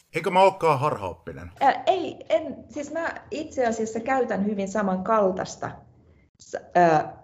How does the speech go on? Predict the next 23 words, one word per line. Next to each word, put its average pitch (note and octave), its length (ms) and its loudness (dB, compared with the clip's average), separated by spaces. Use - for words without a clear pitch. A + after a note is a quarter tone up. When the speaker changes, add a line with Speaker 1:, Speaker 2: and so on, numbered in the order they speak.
Speaker 2:
mallia, F3 640 2
mutta B3+ 560 -2
se, D4+ 140 2
mikä G4+ 220 2
siinä B3 240 2
täytyy A#3+ 680 2
ottaa G3 560 0
huomioon, E3+ 720 0
kun E4+ 320 2
operoi F3 580 2
emergenssiteorian D3+ 1300 0
kanssa, - 560 -4
että, F3 460 2
ää, E3 260 4
taustallahan F#3+ 920 0
on E3 340 -2
prosessifilosofia, A#3 1700 2
mut F3 140 -2
se - 160 0
ongelma C#4+ 500 2
tässä G3 440 0
on D#3 80 -2
se, D3 240 -4